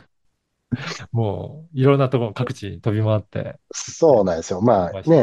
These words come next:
Speaker 1: て。
Speaker 2: やっぱり僕があちこち行かないとメンバーも増えないので、
Speaker 1: はい。
Speaker 2: もうどうしても今はもう皆さんのもらったお金を大事にこう、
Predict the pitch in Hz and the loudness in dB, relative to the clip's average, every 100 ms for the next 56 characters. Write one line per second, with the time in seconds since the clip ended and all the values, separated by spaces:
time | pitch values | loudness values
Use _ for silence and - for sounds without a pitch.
0 | 92 98 _ _ - 151 - 147 110 98 | 2 -4 _ _ -2 0 4 6 6 2
1 | - 120 131 143 143 147 147 139 - 135 | -2 -2 4 6 8 8 8 4 0 -12
2 | 117 127 - _ 135 131 139 156 135 - | -14 -14 -16 _ -8 -2 0 2 2 4
3 | 127 143 117 95 104 120 120 113 87 92 | 4 4 4 2 4 6 6 4 4 4
4 | 92 85 82 80 90 82 - _ _ - | 4 2 0 0 0 0 -8 _ _ -18
5 | 98 107 _ _ _ 120 113 131 139 196 | -18 -18 _ _ _ 2 4 6 6 6
6 | 127 117 117 95 90 92 139 123 107 92 | 6 6 6 6 4 6 4 4 2 4
7 | 104 110 - 85 98 101 98 107 110 104 | 4 4 2 0 4 4 4 4 4 2
8 | 95 90 85 - | 2 0 -2 -4